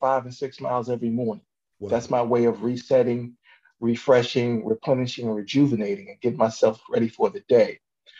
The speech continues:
Speaker 2: Gotcha.
Speaker 1: Um, and then as far as, um, just being in the house every day with the spouse and everything, you know, you still have to,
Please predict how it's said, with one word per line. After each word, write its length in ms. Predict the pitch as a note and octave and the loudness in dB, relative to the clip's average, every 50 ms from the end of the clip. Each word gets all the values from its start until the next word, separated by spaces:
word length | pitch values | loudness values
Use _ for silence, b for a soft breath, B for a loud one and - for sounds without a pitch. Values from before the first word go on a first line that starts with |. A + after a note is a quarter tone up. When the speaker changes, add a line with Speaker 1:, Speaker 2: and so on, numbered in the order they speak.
| B B | B B
Speaker 2:
Gotcha. 180 | B - - - | B -10 -4 -2
Speaker 1:
Um, 160 | A2+ G#2+ G2+ | 0 0 2
and 80 | G#2+ A#2 | 2 4
then 120 | A#2 A2 | 2 2
as 80 | - - _ - | 2 -2 _ 4
far 240 | C3+ B2+ B2 A#2+ | 6 6 8 8
as, 120 | A#2 A2+ A2+ | 6 4 4
um, 560 | G#2 A2+ A#2 A2+ A2 A2 A2 A2+ G#2+ A#2 A#2+ _ _ _ _ _ - | 2 2 2 4 2 2 0 -2 -8 -16 -18 _ _ _ _ _ -6
just 260 | - C#3 B2 A#2 - - | -2 -2 -2 -2 -2 -4
being 160 | B2+ B2 A#2+ | -4 -2 -2
in 100 | A#2 A2 | -2 -4
the 100 | A2 - - | -4 -6 -6
house 320 | - B2 A#2 A#2+ A#2 - | -4 -2 -2 -2 -2 -2
every 160 | B2+ A#2 A#2 A2 | -4 -2 -2 -2
day 180 | - A#2+ A#2 A2+ | -2 -2 -2 -2
with 120 | A2+ A2+ | -4 -6
the 80 | - - | -8 -12
spouse 460 | - - - B2+ A#2+ A#2+ A#2+ - - | -10 -4 0 0 0 0 -2 -4 -8
and 80 | A#2+ B2 | -8 -8
everything, 420 | A#2 B2 A#2+ - B2+ A#2+ A#2+ A#2+ | -8 -8 -6 -6 -4 -4 -2 -2
you 60 | A#2 | -2
know, 140 | A#2 A#2+ A#2 | -2 -2 0
you 140 | A#2+ A#2 B2+ | 0 -2 -2
still 200 | B2 - - C#3+ | -4 -2 0 0
have 180 | C#3 C3 B2 B2 | 0 0 -2 -2
to, 200 | - B2+ A#2+ A#2 | -2 -4 -4 -4